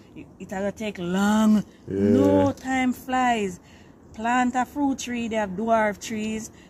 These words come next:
Speaker 1: They have, um, ingraft trees that come quickly, even quicker than this.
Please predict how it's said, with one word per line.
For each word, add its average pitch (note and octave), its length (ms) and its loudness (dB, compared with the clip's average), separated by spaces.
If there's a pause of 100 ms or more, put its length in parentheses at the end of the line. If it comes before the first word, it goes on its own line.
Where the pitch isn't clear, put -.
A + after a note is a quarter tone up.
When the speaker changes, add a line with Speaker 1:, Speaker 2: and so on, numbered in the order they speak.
Speaker 1:
They F3+ 80 -6
have, F#3+ 460 -2
um, G3 500 -4 (220)
ingraft G3+ 500 -2
trees G3 200 -8
that F3 160 -6
come F3+ 200 -6
quickly, G3+ 460 -10
even F#3+ 220 -8
quicker G3 280 -10
than F#3+ 340 -6
this. G#3+ 480 -6